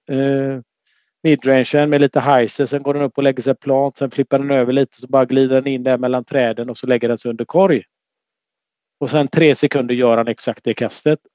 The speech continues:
Och s-, så här gjorde han varenda gång. Så han spelade upp film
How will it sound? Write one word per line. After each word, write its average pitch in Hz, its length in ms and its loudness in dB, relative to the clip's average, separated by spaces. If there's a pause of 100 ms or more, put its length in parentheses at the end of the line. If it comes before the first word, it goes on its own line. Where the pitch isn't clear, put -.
Och 139 120 -2
s-, 120 100 -12 (280)
så - 180 -6
här 135 140 2
gjorde 185 260 2
han 135 80 0
varenda 127 380 2
gång. 147 300 -4 (1000)
Så - 140 -14
han 170 280 0
spelade 190 440 4
upp - 140 -2
film 123 280 0